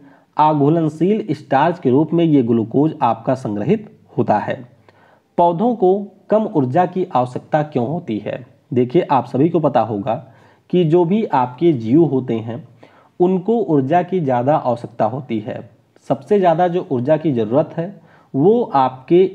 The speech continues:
एक स्थान से दूसरे स्थान पर जाने में होती है। जबकि अगर हम लोग पौधों की बात करते हैं, तो आपको ये अच्छे से पता होगा कि पौधे एक स्थान से दूसरे स्थान पर गति नहीं करते हैं और इसीलिए मुख्य रूप से इन्हें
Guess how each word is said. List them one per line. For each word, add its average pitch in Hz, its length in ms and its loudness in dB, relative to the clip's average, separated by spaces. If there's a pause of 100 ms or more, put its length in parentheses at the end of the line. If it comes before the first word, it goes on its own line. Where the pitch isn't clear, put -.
एक 165 260 2
स्थान 135 400 -4
से 165 180 0
दूसरे 117 520 0
स्थान 135 380 -6
पर 156 140 -2
जाने 107 320 -2
में 107 100 -2
होती 104 320 -8
है। 107 260 -18 (500)
जबकि 151 440 2
अगर 151 300 2
हम 147 140 2
लोग 156 180 2
पौधों 127 300 0
की 170 100 0
बात 135 280 2
करते 123 260 -2
हैं, 143 340 -6 (200)
तो - 160 -6
आपको 143 360 2
ये 147 320 2
अच्छे 170 300 -4
से 170 120 -2
पता 143 200 0
होगा 123 360 -2 (440)
कि 165 120 2
पौधे 165 520 2
एक 165 220 4
स्थान 139 360 -2
से 160 160 -2
दूसरे 131 400 0
स्थान 139 280 -4
पर 135 140 -2
गति 139 300 0
नहीं 123 240 0
करते 151 280 0
हैं 147 300 -4 (400)
और 156 280 2
इसीलिए 180 480 2
मुख्य 165 360 0
रूप 127 200 2
से 160 200 0
इन्हें 123 460 -4